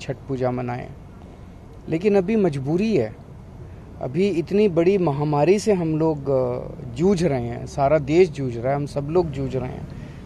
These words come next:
हम नहीं चाहते कि हमारे लोग जो हैं वो किसी भी तरह से, अ, कोरोना से पीड़ित हों। बड़ी मुश्किल से हम लोगों ने चार wave, दिल्ली ने तो चार wave झेली हैं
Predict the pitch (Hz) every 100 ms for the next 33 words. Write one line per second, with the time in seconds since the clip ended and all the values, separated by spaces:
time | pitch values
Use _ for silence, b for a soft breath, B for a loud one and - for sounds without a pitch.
0 | B 151 196 240 247 185 143 147 139 156
1 | 147 135 131 139 131 135 131 123 123 127
2 | 131 131 127 - B B B B B 156
3 | 143 170 160 160 - 135 135 - 143 139
4 | 139 127 123 120 120 117 - - - -
5 | - - - - - - - - - -
6 | 139 139 143 139 - 131 127 - - 139
7 | 135 - 131 - B B B B - 135
8 | 185 190 170 - 214 196 196 165 160 156
9 | 156 165 165 - 170 151 180 170 151 160
10 | 135 123 147 160 165 160 170 - 151 170
11 | 151 151 175 151 123 127 143 151 110